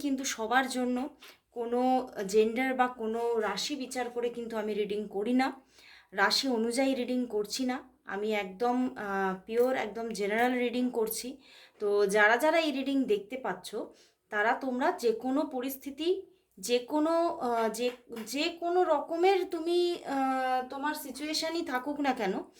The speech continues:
সেই রকম লাভ সিচুয়েশনেই তুমি কিন্তু এই রিডিং দেখতে পারো। তুমি ম্যারিড হতে পারো, তুমি আনম্যারিড হতে পারো, যে কোনো পরিস্থিতিতেই কিন্তু তুমি এই রিডিং দেখতে পারো। তো স্টার্ট করছি।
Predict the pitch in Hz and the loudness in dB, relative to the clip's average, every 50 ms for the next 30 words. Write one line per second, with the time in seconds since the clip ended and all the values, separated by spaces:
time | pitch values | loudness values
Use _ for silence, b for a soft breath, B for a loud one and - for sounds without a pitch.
0 | B B B B B B - - 311 311 320 330 330 330 330 370 370 370 381 - | B B B B B B -6 -4 -2 0 2 2 2 4 4 4 4 4 2 0
1 | - 240 247 254 269 294 285 - 311 285 - 294 302 311 - 302 311 339 403 403 | -2 -2 2 2 2 2 0 -4 -8 -8 -6 -4 -2 0 0 0 2 2 2 2
2 | 381 302 269 269 269 285 277 269 285 339 277 277 269 240 240 226 233 311 349 302 | 2 0 -2 -2 -2 -4 -6 -4 -4 -2 -2 -2 -2 -2 -2 -2 0 0 0 0
3 | 196 185 - - - 175 - 151 151 190 190 - 240 269 269 254 226 202 196 214 | 0 -2 -2 -4 -8 -8 -8 -8 -8 -8 -10 -8 -4 -2 -2 0 0 0 0 0
4 | 226 226 240 233 247 240 - 233 226 233 233 233 233 240 233 214 202 202 196 196 | 0 0 -2 -2 -4 -4 -4 -2 -2 -2 -2 -4 -4 -4 -2 -2 -2 0 0 0
5 | 202 208 214 240 233 220 226 226 226 226 - 220 220 220 214 214 262 285 285 330 | 2 4 4 4 2 2 0 -2 -2 -2 0 2 2 2 2 0 -2 -2 -2 2
6 | 349 359 359 359 277 269 262 262 - 262 - 269 269 294 330 339 339 330 262 247 | 2 2 2 2 0 -4 -4 -4 -6 -6 -8 -8 -6 -4 -4 -4 -4 -6 -6 -8
7 | 247 233 208 208 208 208 214 226 190 190 185 208 233 240 196 185 185 - - 214 | -6 -8 -10 -10 -8 -6 -4 -4 -4 -4 -4 -4 -6 -4 -6 -6 -8 -8 -14 -8
8 | - - 233 262 381 - B B B B B B B B B B B B B _ | -4 -2 0 0 0 -2 B B B B B B B B B B B B B _
9 | 240 254 240 240 226 - 277 262 302 302 - - - 359 370 - - - 349 | -2 0 0 0 2 6 6 6 6 6 4 0 2 2 2 2 2 4 4